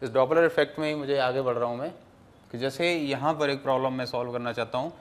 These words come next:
जैसे इसमें क्या है कि मीडियम भी मूव कर रहा है, जैसे इधर की तरफ वीएम है, तो इस वीएम के component करेंगे, तो medium move करेगा तो जो sound की speed है उसमें भी change आएगा। जैसे वीएम का इधर component आ गया वीएम cos theta, ठीक।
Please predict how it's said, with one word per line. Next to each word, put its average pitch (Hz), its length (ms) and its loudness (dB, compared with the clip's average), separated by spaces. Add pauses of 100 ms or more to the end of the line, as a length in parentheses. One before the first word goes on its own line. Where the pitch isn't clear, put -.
(320)
जैसे 139 140 -2
इसमें 143 220 -2
क्या 160 100 2
है 165 80 2
कि 165 60 -2
मीडियम 156 420 2
भी 156 60 2
मूव 143 240 -2
कर 101 140 -6
रहा 85 120 -10
है, - 60 -16 (320)
जैसे 117 180 -4
इधर 147 180 -2
की 156 80 0
तरफ 151 240 0
वीएम 135 360 -2
है, 151 140 -4 (400)
तो 127 60 -6
इस 120 120 -6
वीएम 143 340 2
के 156 200 2
component 147 460 0
करेंगे, 143 380 0
तो - 160 -10
medium 143 360 0
move 160 220 0
करेगा 160 340 2
तो 160 140 -2
जो 156 100 0
sound 143 320 -2
की 147 100 -4
speed 139 260 -6
है 139 60 -2
उसमें 135 240 -10
भी 135 80 -6
change 131 260 -6
आएगा। 127 340 0 (540)
जैसे 120 160 -6
वीएम 139 340 0
का 151 80 0
इधर 147 180 0
component 143 400 0
आ 135 100 0
गया 135 160 -2
वीएम 131 440 -4 (200)
cos 123 200 -2
theta, 139 340 -4 (1700)
ठीक। 180 240 -2